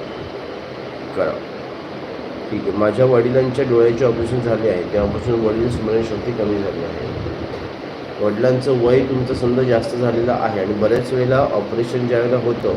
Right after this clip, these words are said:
त्याच्यानंतर काही शरीरामध्ये चेंजेस होतात, प्रत्येक वेळेला होतीलच असं नाही, पण काही वेळेला होतात. त्याच्यामुळे ज-, जर त्यांची स्मरणशक्ती कमी झाली, होत असेल तर त्यांची सगळ्यात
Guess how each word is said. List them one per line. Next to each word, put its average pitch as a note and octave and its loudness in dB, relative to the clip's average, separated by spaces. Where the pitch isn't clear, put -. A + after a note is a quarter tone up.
त्याच्यानंतर A#2 2
काही A2 2
शरीरामध्ये B2 2
चेंजेस A#2 0
होतात, E2+ -2
प्रत्येक A#2 -2
वेळेला B2 2
होतीलच B2 2
असं B2 -2
नाही, A2+ 2
पण A2 -2
काही A2+ 2
वेळेला B2+ 2
होतात. A#2 0
त्याच्यामुळे A#2 0
ज-, A2 -2
जर B2 4
त्यांची A#2+ 0
स्मरणशक्ती A#2+ 0
कमी A#2+ 2
झाली, G#2+ 0
होत A#2+ 0
असेल - -2
तर A#2+ -2
त्यांची A#2 0
सगळ्यात B2+ 2